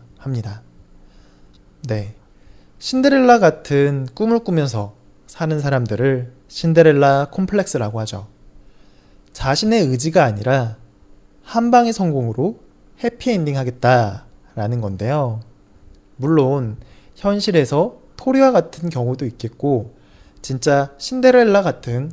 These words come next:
경우도 있긴 하겠지만 그런 것을 바라면서 사는 것보다 하루하루 열심히 즐겁게 사는 것이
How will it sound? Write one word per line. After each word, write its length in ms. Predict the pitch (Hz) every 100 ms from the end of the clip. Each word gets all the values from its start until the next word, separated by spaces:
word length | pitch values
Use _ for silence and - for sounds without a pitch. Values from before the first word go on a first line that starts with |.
| -
경우도 400 | - 117 123 143
있긴 260 | 113 127
하겠지만 800 | 135 180 202 - 110 135 131 117 - - - - -
그런 280 | - 185 220
것을 340 | 208 208 196
바라면서 540 | 196 - 139 143 135 143
사는 300 | 147 190 190
것보다 500 | - - 104 127 196 - - _ - -
하루하루 580 | - 190 202 196 160 170
열심히 560 | 135 113 - 139 107 110 - - - - -
즐겁게 500 | - - 127 160 160
사는 280 | 170 170 160
것이 380 | 147 - 131 139